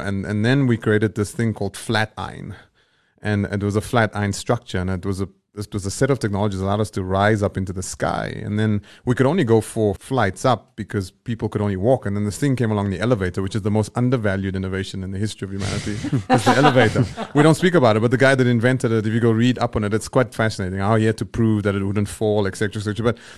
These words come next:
that innovation, that piece of technology allowed us to go higher and higher and higher. Now we're densifying in cities and urbanizing at a rate that's, we've, it's quite profound. Like, more than seventy percent of humanity in the next decade will live inside of cities and not outside of cities. But if we do that,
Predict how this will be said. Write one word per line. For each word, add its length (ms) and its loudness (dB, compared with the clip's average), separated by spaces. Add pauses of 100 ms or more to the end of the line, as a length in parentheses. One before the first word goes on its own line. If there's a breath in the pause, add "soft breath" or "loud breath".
that 360 4
innovation, 680 0
that 260 0
piece 180 -4
of 80 -2
technology 500 -4
allowed 220 0
us 80 -2
to 80 -10
go 140 0
higher 260 2
and 120 0
higher 160 0
and 100 0
higher. 160 0
Now 180 2
we're 160 2
densifying 1000 -4 (480 loud breath)
in 120 0
cities 440 0
and 180 0
urbanizing 640 0
at 80 -2
a 80 -2
rate 280 2
that's, 340 -8
we've, 320 -6
it's 120 -14
quite 220 -2
profound. 320 -2
Like, 100 -2
more 140 2
than 140 2
seventy 240 0
percent 260 -4
of 80 -2
humanity 680 -4 (320 soft breath)
in 40 -2
the 80 2
next 180 0
decade 300 0
will 120 2
live 200 2
inside 240 0
of 100 -6
cities 640 -6
and 140 -6
not 200 0
outside 420 -4
of 100 -10
cities. 380 -12 (140)
But 120 2
if 160 2
we 120 -2
do 320 -4
that, 240 -10